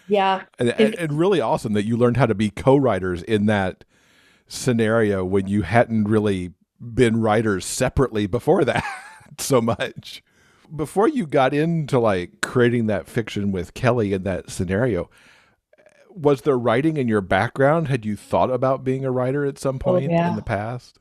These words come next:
Speaker 1: Yeah, I have wanted to be a writer for as long as I can remember. I kind of credit my grade six teacher with kind of planting that seed. He had us write a story for our English class,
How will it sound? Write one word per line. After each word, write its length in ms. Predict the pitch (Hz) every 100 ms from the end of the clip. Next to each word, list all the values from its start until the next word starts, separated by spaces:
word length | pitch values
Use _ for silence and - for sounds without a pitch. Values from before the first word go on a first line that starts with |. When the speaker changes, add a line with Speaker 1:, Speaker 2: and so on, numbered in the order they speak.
| _ _ _
Speaker 1:
Yeah, 380 | 185 185 180 175 -
I 360 | 226 233 233 226
have 180 | 226
wanted 280 | 185 190 190
to 60 | 180
be 120 | 185
a 60 | 170
writer 440 | 160 170 170 170 -
for 100 | 170
as 120 | 170
long 180 | 170 175
as 100 | 170
I 80 |
can 180 | 165 165
remember. 440 | 151 151 147 143 - -
I 100 | 196 -
kind 360 | - - 196 220
of 80 | 214
credit 560 | - 190 190 185 - _
my 400 | 196 185 175 175
grade 380 | 170 170 170 170
six 300 | - 175 -
teacher 520 | - 196 - 208 226 240
with 560 | 190 175 170 170 - -
kind 240 | - 214
of 100 | 214
planting 420 | 190 180 208 202
that 180 | 202 -
seed. 420 | - 202 247 - - - - -
He 220 | - 247 269
had 160 | 320
us 160 | 302 220
write 240 | 196 190
a 60 | 185
story 420 | - 170 170 165
for 220 | 165 170
our 140 | 165 -
English 300 | 180 165 170
class, 540 | - - - - -